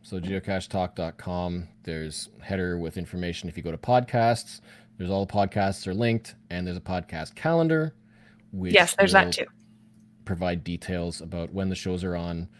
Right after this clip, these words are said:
Speaker 1: uh, and anything that's upcoming. So there's
Speaker 2: And watch
Speaker 1: your
Speaker 2: for breaking news. We had live breaking news last night. So always
Speaker 1: Yep.
Speaker 2: subscribe, uh, especially to the YouTube, and, um,
Speaker 1: And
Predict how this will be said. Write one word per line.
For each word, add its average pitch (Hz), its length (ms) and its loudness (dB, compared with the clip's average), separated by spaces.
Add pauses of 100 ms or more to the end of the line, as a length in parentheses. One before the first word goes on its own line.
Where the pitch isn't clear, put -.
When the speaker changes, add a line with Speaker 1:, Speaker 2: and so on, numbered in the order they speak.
(340)
Speaker 1:
uh, 71 280 -10 (100)
and 76 340 -8 (120)
anything 80 280 -6
that's 73 160 -10
upcoming. - 380 -14 (540)
So - 200 -16 (240)
there's 143 320 6
Speaker 2:
And 220 120 10
watch 254 160 12
Speaker 1:
your - 60 4
Speaker 2:
for 294 200 12
breaking 285 400 10
news. 302 320 6
We 208 100 8
had 226 220 12
live 226 260 12
breaking 240 300 8
news 208 220 6
last 175 300 6
night. 160 280 2
So - 80 4
always 208 460 8 (200)
Speaker 1:
Yep. 107 220 4
Speaker 2:
subscribe, 220 760 10 (120)
uh, 185 440 8
especially 196 480 0
to 196 140 -6
the 185 120 -2
YouTube, 254 400 -2
and, 180 480 -2 (360)
um, 165 380 2
Speaker 1:
And 104 220 2